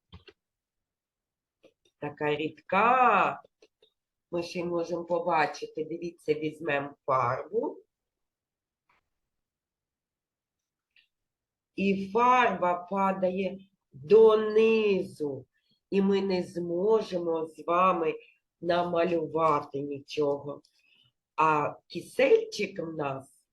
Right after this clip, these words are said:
твердий. І зараз ми з вами будемо малювати море.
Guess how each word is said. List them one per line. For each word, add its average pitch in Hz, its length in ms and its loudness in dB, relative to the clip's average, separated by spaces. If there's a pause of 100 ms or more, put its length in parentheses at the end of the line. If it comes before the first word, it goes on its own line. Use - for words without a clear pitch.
(1200)
твердий. 147 1400 -2 (2250)
І 185 260 4
зараз 220 680 4
ми 277 220 0
з 190 40 -4
вами 202 500 0
будемо 233 1080 -2 (320)
малювати 190 1160 0 (260)
море. 165 580 2